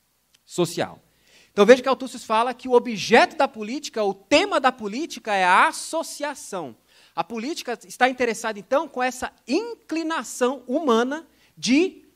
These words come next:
juntar-se com outras pessoas. Pra quê? Pra estabelecer vínculos, pra constituir comunidades, pra formar associações. E que associações são essas? Aí a gente pode pensar em vários tipos de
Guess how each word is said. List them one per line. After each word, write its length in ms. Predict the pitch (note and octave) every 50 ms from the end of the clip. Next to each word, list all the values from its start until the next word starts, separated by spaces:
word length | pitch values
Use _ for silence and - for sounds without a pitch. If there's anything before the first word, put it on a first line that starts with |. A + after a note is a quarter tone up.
| _ _ _
juntar-se 640 | D3 D3+ C4 D#4 D4 D4 C#4 D#4 F4+ D4 - C#4
com 100 | - A3
outras 240 | G3+ G3 F#3+ F3 -
pessoas. 640 | - E3 - - D3+ A#2+ G#2 - - - - - _ _ _ _ _ _ _ _ _ _ _ _ _ _ _ _ _ _ _ _ _ _ _
Pra 120 | B3 C#4
quê? 440 | C#4 C#4 C4+ G3+ D#3 - - - _ _ _ _ _
Pra 140 | - F3+ F3
estabelecer 480 | F3 - G3 F3 G3 G3+ G3 - B3 A#3+
vínculos, 500 | F3 G3+ B3+ C4 - - A#2 - - -
pra 280 | _ F3 F3+ F#3 F#3+
constituir 640 | F#3 - F#3+ F3+ - - G#3+ G3+ - G#3 F3+ G#3 A3
comunidades, 720 | - A#3 A#3 B3 C4 A#3+ F#3 G3 G3 G#3+ A3 D#3 C3 -
pra 140 | - F#3 F3+
formar 720 | - - A3+ A3 F3+ E3 E3 D#3+ F#3 A3 A#3 - _ _ _ _
associações. 920 | D3 D3+ E3 E3 - G3+ F#3+ - - C4+ C4 - - A3+ A3 F3+ C#3 D3
E 40 | G#3
que 120 | - E4+
associações 600 | F4 - - E4+ - - D4+ B3+ - - B3 A3+
são 160 | - - G#3 E3
essas? 440 | C3 A2+ - - - - - - _ _ _ _ _ _ _
Aí 140 | E4 F#4+ A3
a 60 | F4+
gente 160 | C#4+ F#4+ -
pode 220 | - E4 E4+ F4
pensar 500 | F4 F#4 F4+ - - - A#3+ C#4+ F#4+ - _ _ _ _ _ _ _ _ _ _ _ _ _ _ _ _ _ _ _ _
em 120 | A#3+ B3
vários 420 | G3 G3+ G3+ B3 F4 A4+ - -
tipos 340 | - C4 C#4+ - F4 D#4 A3+
de 240 | G3+ A3+ C#4 F#4+ -